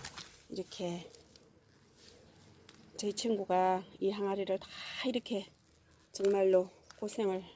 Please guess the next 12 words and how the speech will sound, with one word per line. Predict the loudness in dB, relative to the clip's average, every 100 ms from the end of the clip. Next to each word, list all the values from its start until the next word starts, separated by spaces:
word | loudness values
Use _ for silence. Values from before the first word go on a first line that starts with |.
| _ -14
하고 | -4 -2
이렇게 | -2 -6 -6
다 | -8 -6
만들어줬어요. | -4 -2 -2 -4 -8 -8 -6 -6 -10 -18 -18 -18 -20 -20 -20 -20 -12 -12 -12 -16 -18 -20 -12 -6
동창 | -4 0 0
친구가. | 0 -4 -6 -4
그래서 | -2 0 2
여기 | 2 2 0 -2 -2 -4 -6 -8 -4 -2
이렇게 | -2 -6
담았어요. | -4 -2 -2 -4 -6 -8 -12 -12 -8 0 2 2 -4 -8 -6
합식을 | -2 0 0 -2
했습니다. | -4 -2 -2 -2 -4